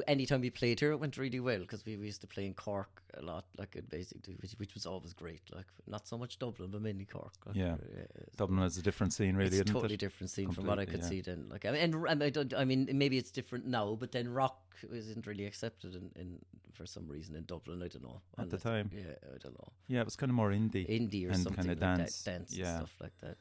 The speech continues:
Speaker 1: like.
Speaker 2: So then, so we'll say, had you the demos ready then for Crave, and did you,
Speaker 1: Yeah.
Speaker 2: and where did you record that again, or did you, did,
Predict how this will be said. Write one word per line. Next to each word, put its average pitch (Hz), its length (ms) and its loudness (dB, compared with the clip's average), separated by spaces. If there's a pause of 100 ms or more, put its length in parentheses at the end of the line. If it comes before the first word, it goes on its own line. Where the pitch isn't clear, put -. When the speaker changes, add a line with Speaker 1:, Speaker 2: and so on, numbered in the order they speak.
(100)
Speaker 1:
like. - 180 -12
Speaker 2:
So 113 220 0
then, 120 520 6
so 117 260 4
we'll 110 160 6
say, 107 440 8 (140)
had 107 220 2
you 107 60 4
the 101 180 6
demos 110 540 6
ready 107 240 6
then 107 180 6
for - 160 0
Crave, 104 400 6
and 95 240 2
did 98 160 0
you, 98 140 2
Speaker 1:
Yeah. 107 180 0
Speaker 2:
and 107 80 2
where 104 120 8
did 95 140 0
you 117 80 2
record 101 420 4
that 98 140 4
again, 95 280 2
or 95 100 4
did 95 240 -4
you, 104 280 2 (140)
did, - 140 4